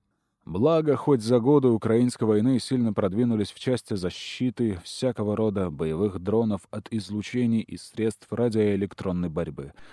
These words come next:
А так буря, ни разу не напрягаясь, сожгла у нас все гражданские средства связи, включая серверы интернета. И ведь мы даже не знаем, сколько людей выжило и где они.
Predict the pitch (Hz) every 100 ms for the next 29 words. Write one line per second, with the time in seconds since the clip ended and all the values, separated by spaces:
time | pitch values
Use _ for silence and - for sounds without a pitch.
0 | - 90 92 127 113 117 151 147 107 87
1 | 104 156 185 156 160 160 156 143 151 175
2 | 170 120 - 131 123 151 147 131 151 135
3 | - - 151 120 120 95 127 131 - -
4 | 92 - 127 - - 107 - 143 113 90
5 | - 98 - 143 104 - 139 113 104 98
6 | 87 82 - 67 65 73 80 113 117 120
7 | 123 127 113 117 123 98 110 123 101 -
8 | 98 107 104 98 90 78 123 104 101 98
9 | 85 90 90 - 55